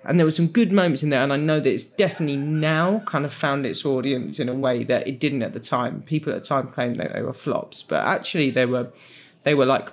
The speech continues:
fairly well, fairly well thought of now. Um, so then when they started doing all the other stuff, seven, eight, and nine, write 'em off immediately. I think at some point they're done again.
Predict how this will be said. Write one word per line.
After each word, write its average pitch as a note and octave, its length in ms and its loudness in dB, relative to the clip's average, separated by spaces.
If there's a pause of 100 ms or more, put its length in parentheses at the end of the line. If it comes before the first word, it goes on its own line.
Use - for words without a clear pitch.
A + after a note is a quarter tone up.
(160)
fairly D3+ 600 2
well, B2+ 420 2 (380)
fairly D3 240 0
well C3+ 120 2
thought C3+ 200 0
of A#2+ 120 -8
now. B2 320 -2 (440)
Um, D3+ 380 2 (480)
so - 180 4
then A3+ 240 6
when C4 100 6
they A3 100 6
started D#3+ 300 2
doing D3+ 220 4
all C#3+ 100 2
the C3+ 120 4
other A#2 100 2
stuff, - 200 -2
seven, G3+ 300 2
eight, A#2 100 4
and C#3 120 2
nine, C3 360 2
write C#3+ 280 2
'em C3 120 2
off A#2+ 160 -4
immediately. B2+ 560 0
I B2 120 -2
think B2 180 -2
at B2 60 -4
some B2+ 220 -2
point B2+ 240 -2
they're B2 80 -2
done A#2+ 200 -2
again. F3 480 0